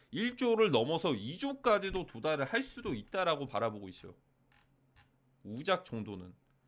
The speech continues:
그러면 그 역사를 한번 좀 지켜볼까요? 우작이라는 거 자체 민코인은,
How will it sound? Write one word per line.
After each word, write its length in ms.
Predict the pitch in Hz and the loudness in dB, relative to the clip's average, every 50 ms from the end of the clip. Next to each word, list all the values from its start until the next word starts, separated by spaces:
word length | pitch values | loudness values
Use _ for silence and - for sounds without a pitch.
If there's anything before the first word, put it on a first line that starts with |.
| _ _ - | _ _ -6
그러면 240 | 147 170 202 185 - | -4 -4 -2 -2 0
그 120 | 160 143 | 2 2
역사를 380 | 110 104 - - - 208 190 175 | 2 2 0 0 0 2 2 2
한번 220 | 165 165 160 135 | 2 0 -4 -6
좀 120 | - 139 | -8 -10
지켜볼까요? 680 | - - - - 147 101 98 90 101 95 90 101 117 - _ _ _ _ _ _ _ - - - - - - - _ _ | -10 -10 -6 -6 -6 -6 -6 -6 -8 -8 -8 -8 -12 -16 _ _ _ _ _ _ _ -20 -20 -20 -20 -20 -20 -20 _ _
우작이라는 600 | - 123 165 214 240 240 233 233 226 226 220 220 | -12 -2 2 4 4 6 6 6 4 4 4 2
거 80 | 208 185 | 0 0
자체 300 | 147 135 131 - 208 151 | 0 0 0 0 -2 -4
민코인은, 880 | 113 117 143 147 - 196 190 175 156 165 180 190 165 117 101 92 90 | -4 -4 -8 -8 -6 -6 -6 -4 -4 -6 -6 -4 -4 -4 -4 -6 -8